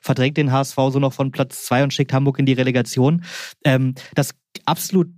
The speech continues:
doppelt Kuriose ist ja, dass das an diesem Wochenende zweimal genauso passiert ist,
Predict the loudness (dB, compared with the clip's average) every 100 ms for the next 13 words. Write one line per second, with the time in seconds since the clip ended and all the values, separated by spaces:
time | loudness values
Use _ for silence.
0 | _ -2 2 0 2 2 4 4 4 0
1 | -4 0 0 0 -2 -4 -4 -2 2 2
2 | 0 -2 -2 0 -2 -4 -2 2 2 2
3 | 0 -2 0 2 0 -2 -4 -2 -2 -2
4 | -6